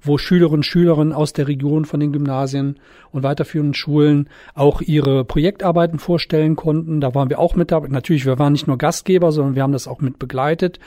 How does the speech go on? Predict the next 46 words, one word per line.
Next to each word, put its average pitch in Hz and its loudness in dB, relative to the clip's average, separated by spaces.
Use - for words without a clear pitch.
Und 147 4
dann 156 2
will 160 0
ich 175 0
noch 175 2
darauf 156 -4
hinweisen, 165 2
dass 151 -2
wir 151 2
vor - -8
kurzem 175 -2
auch 156 -8
den 151 0
sogenannten 143 0
Future 208 2
Train 202 0
gestartet 180 -2
haben 160 -2
mit 160 -2
der 160 -8
Agentur 147 -4
für - -12
Arbeit. 202 -4
Das 143 -4
ist 139 2
eine 151 4
ganz 160 0
tolle 214 4
Sache. 185 2
Dieser 156 4
Future 196 0
Train 185 2
muss 170 0
man 165 2
sich 156 -2
so 170 0
vorstellen, 170 2
da 156 2
sind 151 0
wir 156 2
Kooperationspartner 170 0
mit 160 0
der - -8
Agentur 156 -2
für 156 -4
Arbeit 151 -2